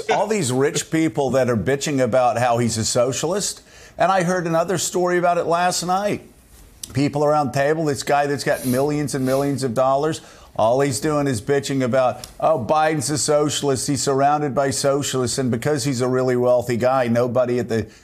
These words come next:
dinner table was saying anything to him. And this, then, um, a woman I know told me, was telling me about how she said, "Hey, wait, wait a second,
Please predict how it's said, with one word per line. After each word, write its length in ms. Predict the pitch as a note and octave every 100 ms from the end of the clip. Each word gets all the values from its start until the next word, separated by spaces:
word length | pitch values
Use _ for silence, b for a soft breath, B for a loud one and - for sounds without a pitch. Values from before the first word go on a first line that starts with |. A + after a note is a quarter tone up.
| B
dinner 260 | C3+ C#3 C#3+
table 360 | A#2+ A#2 A2+ A#2+
was 140 | A2+
saying 280 | C#3 C3+ D3
anything 500 | C#3 A#2+ B2+ A2+ G#2
to 240 | A2+ G#2+
him. 180 | A2+ A#2+ B B -
And 200 | C3 B2
this, 240 | D3 -
then, 600 | A#2+ B2+ B2 D3+ D3+ A#2 - - _ - - - -
um, 380 | A#2+ A#2+ G2+ F#2+ -
a 80 |
woman 400 | A#2+ C3+ E3 D#3
I 120 | C#3+ B2
know 280 | B2 C3+
told 260 | - C3 C3
me, 80 | C#3+
was 260 | B2+ B2+
telling 260 | - B2+ B2+
me 80 | C3+
about 260 | A#2+ A2+
how 220 | B2 C3+ A#2+
she 320 | - C#3 C3
said, 220 | C#3 B2+
"Hey, 180 | C#3 D#3+
wait, 260 | D#3 D3
wait 140 | C#3+ D3
a 20 |
second, 300 | A#2+ G2